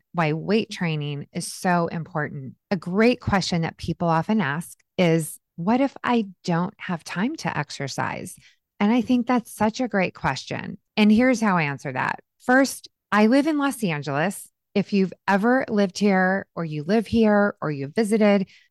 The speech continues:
you know that the dilemma of driving in traffic and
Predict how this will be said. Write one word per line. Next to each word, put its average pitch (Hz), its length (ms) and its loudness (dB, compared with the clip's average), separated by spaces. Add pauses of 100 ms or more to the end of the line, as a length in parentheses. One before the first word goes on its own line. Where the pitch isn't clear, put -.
(120)
you 202 260 2
know 175 540 2
that 165 300 -4
the 175 100 -2
dilemma 175 560 0
of 190 140 -2
driving 170 480 2
in 170 100 0
traffic 156 720 -2 (240)
and 165 480 -2